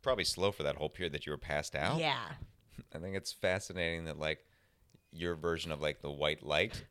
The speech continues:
Speaker 1: is, like, going to get a pork banh mi and seeing beautiful Christmas lights.
Speaker 2: Yeah, <laughs> yep.
Speaker 1: Honestly, that
Speaker 2: Yep.
Speaker 1: sounds, like, very cool.
Speaker 2: It was pretty nice.
Speaker 1: Yeah.
Speaker 2: It was pretty nice.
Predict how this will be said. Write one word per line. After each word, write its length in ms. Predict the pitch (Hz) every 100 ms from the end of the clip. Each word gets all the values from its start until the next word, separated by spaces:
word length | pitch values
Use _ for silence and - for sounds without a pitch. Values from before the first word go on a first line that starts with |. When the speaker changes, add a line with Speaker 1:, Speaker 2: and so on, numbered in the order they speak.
| - -
Speaker 1:
is, 280 | 78 73
like, 300 | 76 73 - -
going 220 | 82 80
to 60 | 80
get 100 | 73
a 40 |
pork 360 | - 80 73 -
banh 240 | 76 73
mi 240 | 71 82
and 100 | 98
seeing 240 | - 82 78
beautiful 320 | 73 76 85
Christmas 400 | - 92 123 -
lights. 200 | 143 277
Speaker 2:
Yeah, 180 | 269 269
<laughs> 80 | -
yep. 420 | 381 330 294 262 320
Speaker 1:
Honestly, 380 | 131 - 349
that 200 | 139 -
Speaker 2:
Yep. 100 | 339
Speaker 1:
sounds, 300 | - 151 160 147
like, 160 | 147
very 340 | 123 120 143 147
cool. 260 | - 170
Speaker 2:
It 100 | 214 320
was 160 | 508 -
pretty 320 | 277 302 330
nice. 600 | 208 196 214 170 131 - - -
Speaker 1:
Yeah. 440 | 98 139 196 82
Speaker 2:
It 120 | -
was 140 | 508 302
pretty 400 | 175 208 220 180
nice. 600 | 170 165 151 - - -